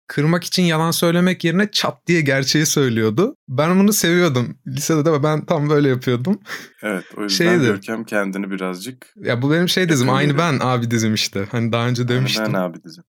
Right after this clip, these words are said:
Speaker 2: Evet.
Speaker 1: Ya ilk sezonki şakalar çok inceydi bir de. Böyle
Speaker 2: Evet, evet.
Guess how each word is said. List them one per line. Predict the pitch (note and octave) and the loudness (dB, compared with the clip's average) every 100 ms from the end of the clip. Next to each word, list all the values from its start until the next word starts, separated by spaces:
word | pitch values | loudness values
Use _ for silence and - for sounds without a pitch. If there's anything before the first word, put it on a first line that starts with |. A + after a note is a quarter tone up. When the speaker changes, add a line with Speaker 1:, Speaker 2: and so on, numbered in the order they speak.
| _ - | _ -12
Speaker 2:
Evet. | D3 C3 _ _ _ _ - | -10 -10 _ _ _ _ -6
Speaker 1:
Ya | B2 | -4
ilk | B2 C#3 | -4 -4
sezonki | - E3+ G3 G3 | 0 2 2 0
şakalar | D3+ C3 C3 D#3 E3+ | -2 -2 0 0 0
çok | - E3 B2 | -2 -4 -2
inceydi | A#2+ B2+ C#3 A2+ | 0 0 0 0
bir | F2+ | -2
de. | F2+ A2+ | -4 0
Böyle | A#2 B2 | 2 2
Speaker 2:
Evet, | B2 F#2+ | 0 -2
evet. | F2+ | -6